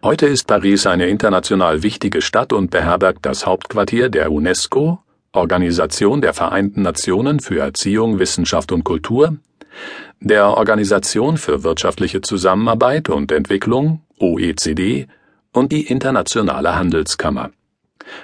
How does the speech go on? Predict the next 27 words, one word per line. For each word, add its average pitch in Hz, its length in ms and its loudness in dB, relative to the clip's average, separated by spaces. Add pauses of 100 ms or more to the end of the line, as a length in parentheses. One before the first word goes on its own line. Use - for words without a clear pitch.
(120)
Paris 120 340 0
hat 131 160 0
mehr 107 180 0
als - 260 -4
zwei 98 280 -2
Millionen 87 460 0
Einwohner, 78 680 0 (280)
von 85 200 -2
denen 85 320 2
vierzehn 113 460 0
Komma 80 240 -2
fünf - 380 -6
Prozent 87 500 0
Immigranten 98 640 0
sind. 71 400 -6 (720)
Die - 60 -2
meisten - 380 0
Pariser 113 440 2
sind 120 220 0
katholisch - 580 0 (360)
und 101 220 2
fünfzehn - 460 -2
Prozent 92 420 0
gehören 82 460 0
dem 87 260 0
Islam 95 460 -2
an. 71 300 -6